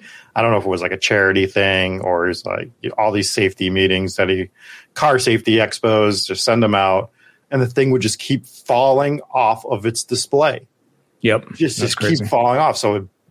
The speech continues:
Speaker 1: breaks the hip of a, of a, you know, a person that's just, like, looking at the car. Boom, breaks that guy's hip. And then the guy that's transporting it all over, it falls on him and kills him.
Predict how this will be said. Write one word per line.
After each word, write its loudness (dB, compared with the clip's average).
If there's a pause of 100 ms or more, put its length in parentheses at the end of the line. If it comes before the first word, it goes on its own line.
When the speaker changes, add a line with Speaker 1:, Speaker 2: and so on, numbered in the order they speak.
(140)
Speaker 1:
breaks 0
the 2
hip 0
of 0
a, 2 (440)
of -2
a, 2
you 0
know, 2
a 0
person -2
that's -2
just, -6
like, -2 (300)
looking 0
at 0
the -8
car. 0 (380)
Boom, 2
breaks -2
that 2
guy's -2
hip. -2 (680)
And 0
then 2 (140)
the -2
guy 2
that's 2
transporting 0
it 2
all 2
over, 0
it -4
falls 2
on 2
him 2
and 0
kills 2
him. -8